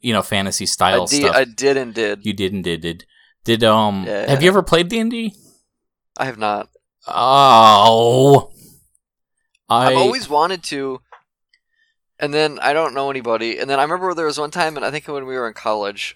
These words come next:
Speaker 2: um, we were gonna do a Star Wars D and D, and I made a character and I wrote a poem about him, and then we never got any further than that.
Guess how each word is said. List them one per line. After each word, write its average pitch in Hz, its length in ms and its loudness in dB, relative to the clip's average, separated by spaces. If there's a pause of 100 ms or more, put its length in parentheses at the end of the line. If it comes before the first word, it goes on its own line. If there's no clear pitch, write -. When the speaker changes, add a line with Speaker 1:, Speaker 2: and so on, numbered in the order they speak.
Speaker 2:
um, 101 400 -6
we 127 60 -16
were 127 120 -10
gonna 139 160 -8
do 123 80 -8
a 110 80 -6
Star 113 320 -2
Wars 123 240 -6
D 131 160 -10
and 127 80 -12
D, 131 180 -6
and 120 100 -4
I 104 40 -4
made 104 160 -10
a - 40 -14
character 113 540 -6
and 104 80 -10
I 98 40 -14
wrote 104 140 -10
a 98 60 -14
poem 104 300 -10
about 104 320 -4
him, 104 80 -12
and 98 100 -16
then 101 60 -16
we 98 100 -16
never 101 260 -12
got 95 360 -8
any 101 160 -14
further 101 360 -12
than - 140 -20
that. 98 240 -12